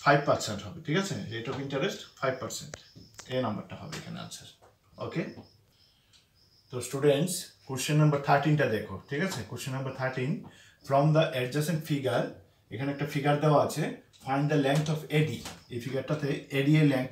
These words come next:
কত হবে বের করতে বলেছে। এখানে এবি দেওয়া আছে eleven meter, বিসি দেওয়া আছে eight meter, ডিসি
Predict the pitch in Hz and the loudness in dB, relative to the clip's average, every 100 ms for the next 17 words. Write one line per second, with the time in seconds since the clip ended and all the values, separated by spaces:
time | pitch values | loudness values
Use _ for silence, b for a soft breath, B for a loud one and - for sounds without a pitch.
0 | - - 131 110 107 107 90 101 101 101 | -8 -4 -2 -2 -4 -6 -6 -10 -12 -10
1 | 87 - - - 117 127 156 - B B | -10 -12 -12 -10 -6 -4 -4 -8 B B
2 | 160 - 120 139 131 127 127 - 151 123 | -14 -6 -2 0 0 0 0 -2 -4 -2
3 | 120 123 135 131 120 156 - - b b | -2 0 -2 -4 -2 -2 -4 -10 b b
4 | b 180 123 - 139 135 - 208 156 123 | b -6 -4 -2 2 2 4 2 -2 0
5 | 123 - 143 131 131 - - _ - _ | -2 0 -2 0 -2 -2 -6 _ -20 _
6 | - 113 131 - | -10 -6 -4 0